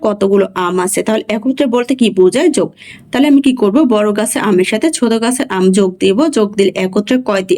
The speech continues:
আম আছে তা বের হয়ে যাবে। আমি লিখে ফেলেছি বড় গাছে আম আছে নয়টি, ছোট গাছে আম আছে চারটি। বের করব একত্রে আম আছে। একত্রে বলতে কি বোঝায়? যোগ। তাহলে কি করব? আমি নয়ের সাথে চার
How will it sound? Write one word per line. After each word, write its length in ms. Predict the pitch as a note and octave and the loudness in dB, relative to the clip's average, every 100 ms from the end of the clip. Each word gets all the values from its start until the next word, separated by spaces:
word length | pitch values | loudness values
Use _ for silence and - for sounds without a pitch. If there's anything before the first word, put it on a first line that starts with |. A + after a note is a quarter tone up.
| - | -2
আম 200 | F3+ F3+ | -2 0
আছে 200 | F#3+ G3+ C4+ | 0 -2 -2
তা 100 | C4+ | 0
বের 180 | A3+ A#3+ | 0 0
হয়ে 180 | B3+ B3 | 0 0
যাবে। 340 | G#3 G#3+ G3+ C#4 - _ - - _ - _ _ _ - - - _ | 0 -4 0 -2 -4 _ -20 -20 _ -20 _ _ _ -20 -20 -20 _
আমি 180 | A3 A3+ | 0 4
লিখে 220 | C4 C4 | 4 4
ফেলেছি 400 | C4+ B3+ A#3 A#3 D#4 | 4 4 2 2 2
বড় 280 | A#3 A3 A#3 | 4 2 2
গাছে 300 | A#3 A#3+ A#3+ C#4 | 2 0 0 -2
আম 200 | G3+ F#3+ G3+ | 0 0 2
আছে 240 | G#3 G#3 | 0 2
নয়টি, 400 | C#4+ A#3 G#3+ G#3+ F4 | 4 4 2 2 0
ছোট 220 | - B3+ B3 | 2 0 2
গাছে 300 | A#3+ B3+ B3+ B3 | 2 2 -2 -2
আম 200 | G3+ G3 | -2 2
আছে 220 | G#3 - F4 | 0 2 0
চারটি। 480 | B3+ F#3 D#3 D#3 - - - - - | 0 -4 -4 -4 -6 -6 -20 -20 -6
বের 160 | - A#3+ | 0 2
করব 220 | B3+ B3+ C#4+ - | 4 2 2 -2
একত্রে 420 | G3+ G3+ A#3+ B3 F4 | -4 -2 -4 -4 -6
আম 200 | G3 F3+ E3+ | -4 -2 -2
আছে। 200 | F#3+ G3+ | -2 -2
একত্রে 340 | A#3 C4+ C4 C4 | 0 0 0 2
বলতে 280 | A3+ A#3+ B3 | 2 2 2
কি 120 | A3+ | 2
বোঝায়? 340 | G3 G#3+ D4 | 2 2 4
যোগ। 180 | C4+ F#3+ - | 4 2 0
তাহলে 200 | A3+ A#3+ | 0 2
কি 140 | B3 | 0
করব? 260 | B3+ C4+ G#3 | 2 2 2
আমি 220 | F#3+ F#3 F4 - - - A#3 | 2 2 2 -2 -20 -4 0
নয়ের 200 | A#3+ B3+ | 2 2
সাথে 180 | D4+ D#4+ | 2 2
চার 220 | - F3+ | 2 0